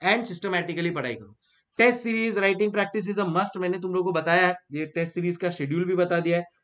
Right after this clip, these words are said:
मेरा website है, उसका नीचे मैं तुम लोग को डिस्क्रिप्शन पे या comment पे link दे दूंगा, वो आप लोग जाइए, check कीजिए वेबीके डॉट इन पे,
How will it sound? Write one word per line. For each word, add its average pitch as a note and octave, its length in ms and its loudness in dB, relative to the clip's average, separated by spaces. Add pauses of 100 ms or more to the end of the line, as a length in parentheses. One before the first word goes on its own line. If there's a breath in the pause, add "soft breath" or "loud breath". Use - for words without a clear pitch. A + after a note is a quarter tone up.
मेरा D#3 120 -4
website F3+ 520 2
है, F3+ 60 4
उसका F3 260 2
नीचे E3 240 0
मैं F3 100 0
तुम F3 140 -2
लोग E3+ 120 -2
को F3 80 -2
डिस्क्रिप्शन E3 540 -6
पे F3 80 -2
या E3+ 100 0
comment D#3+ 320 -4
पे F3 60 -2
link E3+ 240 -2
दे F3 100 4
दूंगा, D3+ 220 -4 (340 loud breath)
वो E3+ 80 4
आप G3+ 220 6
लोग F#3 160 2
जाइए, E3+ 360 2 (320 soft breath)
check G3 200 2
कीजिए F#3 280 2
वेबीके F3+ 340 4
डॉट E3 240 2
इन D3+ 160 -4
पे, D#3+ 180 -6